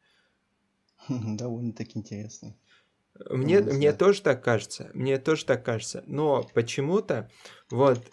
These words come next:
Speaker 2: э, дела у производителей вот лекарств без патента, у производителей дженериков, из рук вон плохо, у публичных, по крайней мере. А, я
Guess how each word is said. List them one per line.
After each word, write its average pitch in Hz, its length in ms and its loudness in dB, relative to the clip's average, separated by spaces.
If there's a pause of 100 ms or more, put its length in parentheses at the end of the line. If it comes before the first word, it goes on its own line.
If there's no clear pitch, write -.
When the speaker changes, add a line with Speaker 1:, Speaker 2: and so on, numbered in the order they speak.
(160)
Speaker 2:
э, 110 180 -2
дела 139 500 6
у 104 100 6
производителей 113 880 0
вот 101 260 -8
лекарств 117 580 -2
без 110 340 -4
патента, 156 520 -4
у 123 40 -2
производителей 113 840 -6
дженериков, 117 680 -6 (260)
из 120 300 -2
рук 139 280 2
вон 120 320 2
плохо, - 560 -2 (160)
у 113 140 -6
публичных, 110 720 -4
по 117 140 -12
крайней 120 340 -12
мере. - 320 -12 (460)
А, 127 280 -4
я 131 580 0